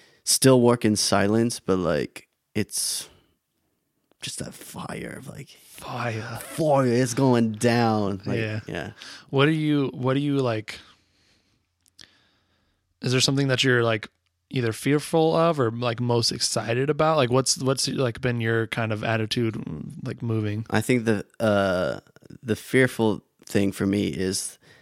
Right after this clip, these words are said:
Speaker 1: that the ampness or the high energy will dissipate. Like, it'll
Speaker 2: Mm-hmm.
Speaker 1: just vanish, and I feel like, oh, you know, it's gonna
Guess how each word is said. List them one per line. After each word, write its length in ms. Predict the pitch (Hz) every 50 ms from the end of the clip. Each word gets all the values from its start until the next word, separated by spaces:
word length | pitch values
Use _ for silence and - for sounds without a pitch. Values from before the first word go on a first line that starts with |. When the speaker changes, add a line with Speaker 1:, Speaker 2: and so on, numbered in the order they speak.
| _ _ _ _ -
Speaker 1:
that 240 | - 101 98 92 -
the 120 | 101 90 - - -
ampness 580 | 107 104 98 95 - - 101 101 92 92 -
or 120 | 101 101 98
the 180 | 92 95 85
high 280 | - 104 - 107 101 98
energy 640 | - 107 104 101 98 95 - - 95 90 87 92 90 _ _ - - - - _ _ _ _ _ _ _ - -
will 380 | 104 101 101 90 76 57 - - - - - _ _ - - _ _ -
dissipate. 640 | - 101 - - - - - 76 67 62 50 - _ -
Like, 140 | 123 123 113
it'll 180 | 101 98 90
Speaker 2:
Mm-hmm. 80 | 85 85
Speaker 1:
just 220 | 98 92 98 -
vanish, 680 | - 95 95 92 82 76 78 85 82 76 - - - - - _ _ _ _ - -
and 140 | 120 117 107
I 120 | 87 113 120
feel 320 | 110 - - - 156 147
like, 200 | 135 127 117 104
oh, 300 | 104 117 113 110 110 101 -
you 120 | 123 113 107
know, 180 | 104 98 95
it's 200 | 82 69 - -
gonna 160 | - 123 110